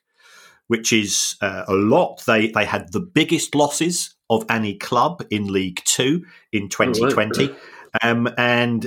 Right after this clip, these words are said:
Speaker 1: uh, actually, if, if you take a look at the, the total overall losses of League Two, um, Salford City contributed one third of them.
Speaker 2: Oh.
Speaker 1: Remember, they are one out of twenty-four clubs.
Speaker 2: Yeah.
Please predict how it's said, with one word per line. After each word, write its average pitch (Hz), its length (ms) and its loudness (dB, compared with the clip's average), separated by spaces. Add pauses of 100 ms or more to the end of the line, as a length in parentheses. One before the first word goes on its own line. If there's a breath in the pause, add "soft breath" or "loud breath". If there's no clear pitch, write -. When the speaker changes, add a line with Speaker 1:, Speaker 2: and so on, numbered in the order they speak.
Speaker 1:
uh, 117 260 2
actually, 127 640 0 (280)
if, 123 140 0
if 139 140 -6
you 127 80 -4
take 180 280 -2
a 147 40 2
look 123 160 -2
at - 100 -6
the, 113 180 0
the 107 120 -4
total 110 640 0 (180)
overall 131 560 4
losses 131 520 -6
of 101 220 0
League 95 300 -6
Two, 131 340 0 (320 loud breath)
um, 127 380 2
Salford - 340 -4
City 160 340 -4
contributed 127 680 -4 (180)
one 127 320 0
third 208 320 2
of 87 100 -12
them. 127 340 -6
Speaker 2:
Oh. 185 260 -20
Speaker 1:
Remember, 117 340 0
they 120 140 0
are 117 60 2
one 110 220 0
out 104 220 -6
of 110 60 -10
twenty-four 95 500 -6
clubs. 104 360 -2
Speaker 2:
Yeah. 127 140 0